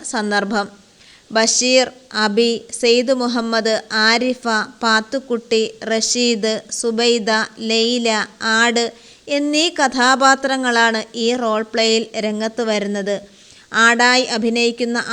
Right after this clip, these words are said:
ആൾ അബിയുടെ ട്രൗസറിൻ്റെ പോക്കറ്റ് കടിച്ചു തിന്നുകയാണ്. ആടിൻ്റെ എല്ലാ ചേഷ്ടകളും ഇയാൾ അനുകരിക്കണം. അബി ആടിൻ്റെ കഴുത്തിൽ പിടുത്തമിട്ടിരിക്കുന്നു. പാത്തുക്കുട്ടി ആടിൻ്റെ വാലിൽ പിടിച്ചു വലിക്കുന്നു.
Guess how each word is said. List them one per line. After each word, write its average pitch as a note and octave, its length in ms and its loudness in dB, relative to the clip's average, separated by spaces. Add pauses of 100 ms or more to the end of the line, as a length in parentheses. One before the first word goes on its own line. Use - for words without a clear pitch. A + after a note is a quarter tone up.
ആൾ A3+ 100 0 (180)
അബിയുടെ A#3 380 0 (100)
ട്രൗസറിൻ്റെ A#3 600 -2 (100)
പോക്കറ്റ് A#3 580 -2
കടിച്ചു A3 400 -2
തിന്നുകയാണ്. G#3+ 680 -2 (380)
ആടിൻ്റെ A3+ 360 -2 (140)
എല്ലാ A3+ 280 0 (240)
ചേഷ്ടകളും A#3 640 -2 (140)
ഇയാൾ A3 220 0 (200)
അനുകരിക്കണം. F#3+ 640 -6 (720)
അബി C#4+ 160 2 (180)
ആടിൻ്റെ C#4 400 2
കഴുത്തിൽ C4 420 2 (160)
പിടുത്തമിട്ടിരിക്കുന്നു. A3+ 1000 0 (220)
പാത്തുക്കുട്ടി A#3 640 -2 (180)
ആടിൻ്റെ A#3+ 440 0
വാലിൽ A3+ 300 0 (120)
പിടിച്ചു A3+ 400 -2
വലിക്കുന്നു. G#3+ 520 -2